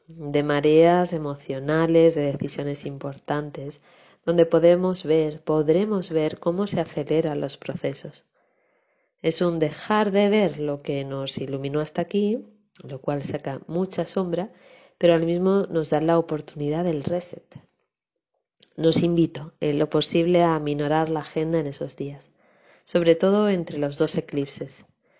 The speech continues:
a mantener prácticas que nos puedan templar y ayudar a ver lo que se visibiliza en la sombra.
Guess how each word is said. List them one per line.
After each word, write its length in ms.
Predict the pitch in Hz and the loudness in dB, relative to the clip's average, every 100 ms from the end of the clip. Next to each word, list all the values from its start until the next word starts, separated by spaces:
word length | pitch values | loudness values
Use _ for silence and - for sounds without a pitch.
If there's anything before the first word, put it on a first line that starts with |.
| _ _ _ _ | _ _ _ _
a 80 | |
mantener 520 | 170 170 165 170 175 175 | 4 4 4 6 4 6
prácticas 800 | 170 170 - 185 190 185 180 - | 4 2 -2 -6 -2 0 0 -4
que 160 | - | -8
nos 240 | 156 156 - | -6 -6 -8
puedan 500 | - 165 170 165 160 | 2 4 4 2 -4
templar 840 | - 139 139 160 160 170 202 233 - _ - | -10 -14 -8 0 2 2 0 -4 -10 _ -6
y 160 | 156 | -4
ayudar 420 | 143 135 139 147 | -2 -2 -2 0
a 80 | 151 | 0
ver 380 | 143 160 175 175 | 0 -2 -4 -6
lo 140 | 160 | -8
que 120 | 147 147 | -6 -8
se 240 | - 156 | -4 -4
visibiliza 1120 | 147 180 180 - 160 147 147 180 - - 143 - | -2 -2 -4 -4 -4 -2 -2 -2 -6 -20 -20 -12
en 200 | 147 139 | -10 -10
la 120 | 135 | -12
sombra. 560 | - 170 165 147 139 | -6 -2 -2 -6 -14